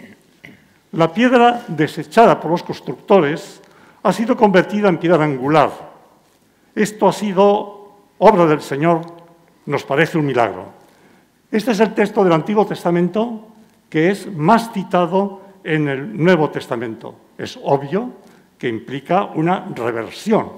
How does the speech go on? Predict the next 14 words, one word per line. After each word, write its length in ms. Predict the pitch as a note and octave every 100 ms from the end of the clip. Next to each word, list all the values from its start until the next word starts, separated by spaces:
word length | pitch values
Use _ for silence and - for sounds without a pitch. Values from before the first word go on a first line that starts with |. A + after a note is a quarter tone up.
| - -
histórica. 760 | C3 - A#2+ F#2 F#2 - A2 - _ _
Lo 80 | A2+
que 100 | D3
ha 40 | E3
sido 280 | F3 D3
rechazado 720 | D3 D3 D3 D#3 D#3 F#3 - - - -
resulta 460 | A#2+ - C3+ - D#3+
que 100 | C3+
se 120 | B2+
convierte 640 | A#2+ A2+ B2 B2 - C3+ - - _
en 160 | C3 A2+
la 160 | A2+
piedra 480 | - B2+ A#2+ B2 B2+ - - _ _ _
fundamental. 840 | C#3 A#2+ A2+ G#2 F#2+ - G#2 -